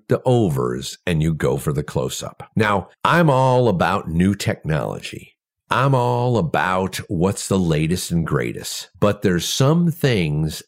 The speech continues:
you just don't buck. And the reason why you don't buck them is because they're the most efficient way to make a film and to tell your story. If you're start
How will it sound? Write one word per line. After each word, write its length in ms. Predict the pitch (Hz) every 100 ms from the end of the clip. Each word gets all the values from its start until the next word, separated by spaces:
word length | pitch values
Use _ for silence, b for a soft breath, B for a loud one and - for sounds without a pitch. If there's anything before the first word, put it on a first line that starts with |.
| -
you 240 | 80 78
just 560 | 67 101 90 80 78 69
don't 320 | 76 73 - 71 64 -
buck. 380 | 57 - - - -
And 140 | 92
the 80 | 85
reason 460 | 80 143 170 92 85
why 260 | 110 160
you 180 | 147 85
don't 380 | 76 80 69 65
buck 260 | 90 - -
them 340 | 170 185 170 B B B
is 180 | 104 -
because 920 | 104 175 - - 156 131 107 104 - -
they're 260 | 95 87
the 120 | 76
most 600 | 76 78 98 127 139 - b b b
efficient 680 | 82 - - 131 110 117 101 _ -
way 600 | 80 82 65 60 62 _ -
to 500 | 95 78 73 69 _ _ _ -
make 260 | 67 69
a 60 | -
film 340 | - 52 - - _ -
and 220 | - 73
to 80 | -
tell 240 | - 69
your 160 | 69 65
story. 540 | - 71 57 - - _ _
If 280 | - 107 -
you're 520 | 113 175 202 202 190 _ _
start 640 | - - - 120 147 143